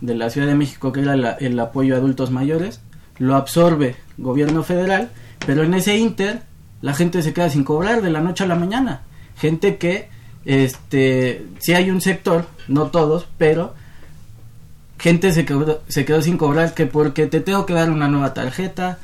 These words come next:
ahora te tienen que censar los, los, este, los siervos de la nación. Hay gente que no le ha llegado el censo, hay gente que no le ha llegado esa nueva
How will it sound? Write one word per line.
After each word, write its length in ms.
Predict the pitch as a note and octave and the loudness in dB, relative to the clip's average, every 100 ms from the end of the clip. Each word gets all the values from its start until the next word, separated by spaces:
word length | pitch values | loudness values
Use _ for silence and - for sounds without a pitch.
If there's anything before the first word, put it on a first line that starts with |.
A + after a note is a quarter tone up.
| - - | -16 -4
ahora 280 | C#3+ D#3 C#3+ | 0 2 0
te 120 | C3 | -2
tienen 340 | C#3+ D3+ C#3+ | -2 0 0
que 100 | B2+ | -2
censar 400 | A#2 B2+ B2+ D3+ | -4 -4 -2 0
los, 300 | C#3+ B2+ A#2+ - | 2 0 -2 -4
los, 580 | B2 A#2+ A#2 A2+ A2+ | -2 0 0 -2 -4
este, 320 | A#2+ A#2 - A#2 | -8 -8 -6 -2
los 180 | B2 | 0
siervos 340 | D3+ D#3 C#3+ B2 | 2 2 2 0
de 80 | A#2 | -2
la 140 | A2+ | -4
nación. 480 | A2+ A#2+ E3 F3+ F#3+ - - - - - | -4 -4 -2 -2 -6 -14 -14 -12 -10 0
Hay 140 | D#3 | 0
gente 320 | D#3+ F3+ G#3 | 2 0 0
que 100 | G3 | 2
no 140 | D3 D#3+ | 4 4
le 120 | G3 | 2
ha 40 | |
llegado 360 | F#3+ F3+ E3+ D#3+ | 2 2 2 2
el 120 | C#3+ | 2
censo, 480 | B2 D3 D3 F#3 B3 - - - - | 0 -2 -2 -6 -8 -16 -20 -20 -12
hay 160 | - C#3+ | -4 0
gente 300 | D#3 D3 C#3+ | 2 2 2
que 100 | B2+ | 2
no 120 | C#3+ | 2
le 100 | D#3 | 4
ha 40 | C#3+ | 2
llegado 260 | C3 C3+ | 2 0
esa 160 | B2+ A#2+ | -2 -2
nueva 260 | B2+ B2 | -2 -4